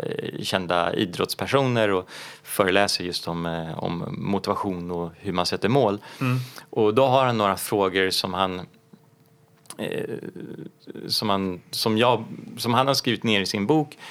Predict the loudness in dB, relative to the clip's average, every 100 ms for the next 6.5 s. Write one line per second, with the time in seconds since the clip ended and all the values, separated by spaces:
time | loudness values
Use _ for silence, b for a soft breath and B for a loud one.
0 | B -4 0 4 4 4 2 4 6 6
1 | 6 6 6 4 4 2 2 0 2 0
2 | -2 0 2 0 0 0 0 0 -4 -6
3 | B B B B B -6 -6 -8 -2 4
4 | 4 4 -2 -10 -4 0 2 0 0 -2
5 | -4 -6 -4 -4 -4 -4 -2 -2 -6 B
6 | B B -12 -6 -4